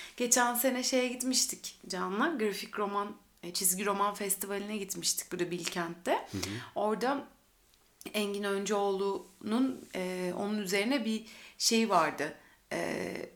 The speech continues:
Speaker 1: makalesi vardı ve çok güzel konuşuyordu gerçekten. Hatırlıyor musun? O kadar tane tane ve o kadar hayran bırakmıştık ki kendine. Evet. E, oradan çok etkilenmiştik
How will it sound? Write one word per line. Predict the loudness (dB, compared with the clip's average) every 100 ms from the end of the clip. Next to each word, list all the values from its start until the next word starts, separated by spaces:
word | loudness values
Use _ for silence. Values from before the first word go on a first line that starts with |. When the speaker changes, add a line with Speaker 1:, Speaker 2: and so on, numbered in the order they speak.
| _ -20 _ _ -2
Speaker 1:
makalesi | 0 4 4 6 4 4
vardı | 4 0 -2 -2 -2 -4
ve | -8
çok | -8 -10 -8
güzel | 2 2 2
konuşuyordu | -2 -6 -4 -6 -4
gerçekten. | -4 -4 -6 -6
Hatırlıyor | -8 -6 -4 -2 -2
musun? | -4 -6
O | -6
kadar | -4 -4 -4
tane | -4 -2 0 -2
tane | -4 -2 -2
ve | -4
o |
kadar | 0 2 2 -2 -12 -14 -10
hayran | 0 4 6 4 6
bırakmıştık | 4 4 2 0 0 -2
ki | -6
kendine. | 0 2 2 0 0 2
Evet. | 0 -2 -14 -16 -14 -14 -14 -8
E, | -6 -4 -4
oradan | 2 4 8 8 8
çok | 2 2
etkilenmiştik | 0 0 0 2 2 2 0 -4 -10